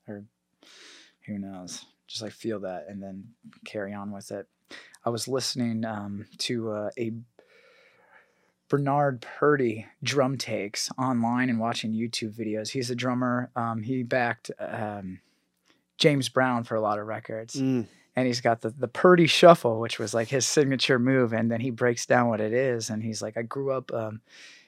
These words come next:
Speaker 1: in a house or an apartment, um, next to a train track." And he's just like, "So I really incorporated that into my shuffle." So it's just like a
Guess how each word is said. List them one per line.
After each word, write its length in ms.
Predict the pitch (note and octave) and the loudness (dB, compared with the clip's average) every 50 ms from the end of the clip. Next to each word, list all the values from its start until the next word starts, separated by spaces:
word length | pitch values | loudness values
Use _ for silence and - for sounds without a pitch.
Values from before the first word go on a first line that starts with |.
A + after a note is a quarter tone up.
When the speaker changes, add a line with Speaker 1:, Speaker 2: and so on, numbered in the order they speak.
| _ _ _ | _ _ _
Speaker 1:
in 120 | B2+ B2 | -2 0
a 40 | A#2+ | 0
house 560 | A2 - - A#2+ B2+ B2 B2+ B2+ B2+ - - | -2 0 2 4 6 6 6 4 2 0 -2
or 60 | C3 | -2
an 60 | A#2 A#2 | -2 -2
apartment, 680 | A2 - - - - C3 C3+ - B2+ A#2 A2+ A#2 B2 _ _ _ _ _ _ _ _ _ _ _ | -4 -8 -4 0 0 0 0 0 -4 -8 -8 -8 -12 _ _ _ _ _ _ _ _ _ _ _
um, 400 | - A#2 A#2+ A#2 A2+ A2+ A#2 B2+ | -6 -4 -2 -2 -2 -2 -2 -2
next 240 | C3 C3 C3 B2 - - | -2 -2 -2 -2 -2 -4
to 80 | C3 | -4
a 60 | A2+ | -4
train 380 | - - - - C#3+ C#3 D3+ D3+ | -2 -4 -4 -2 0 0 0 0
track." 460 | C#3 - - A#2 A2 G#2+ A2 - - - | -2 -2 -2 -4 -4 -6 -8 -12 -14 -14
And 120 | B2+ A#2 | -12 -10
he's 140 | A2+ A2+ - | -8 -8 -8
just 200 | - A#2+ - - | -6 -8 -6 -6
like, 200 | B2 B2 A2+ - _ - - - - _ | -6 -8 -8 -12 _ -20 -20 -20 -20 _
"So 200 | _ - - C3 | _ 0 2 4
I 40 | B2 | 4
really 540 | B2 C3 C#3+ D3 D3 C#3+ C#3 C#3 C3 B2+ - - | 4 4 6 6 8 10 10 8 8 6 2 -2
incorporated 680 | - B2 - - E3+ D#3+ D#3+ - D3 C3+ C3 B2+ B2+ | -8 -8 -2 2 2 2 4 6 6 6 6 4 4
that 140 | B2 B2 A#2+ | 4 2 2
into 360 | C3+ C3 B2 B2 A#2+ - - | 2 0 -2 -2 -2 -2 -2
my 120 | B2+ A#2 A#2 | -2 -2 0
shuffle." 480 | A#2+ - - D3+ D#3 D#3+ - - A#2+ | 0 2 4 4 4 4 2 -2 -4
So 100 | - - | -4 -4
it's 200 | A#2+ A2+ A2+ A#2+ | -4 -6 -6 -6
just 180 | B2 B2 A#2+ A#2+ | -6 -6 -6 -6
like 180 | A#2 A#2 - | -6 -8 -10
a 60 | - | -16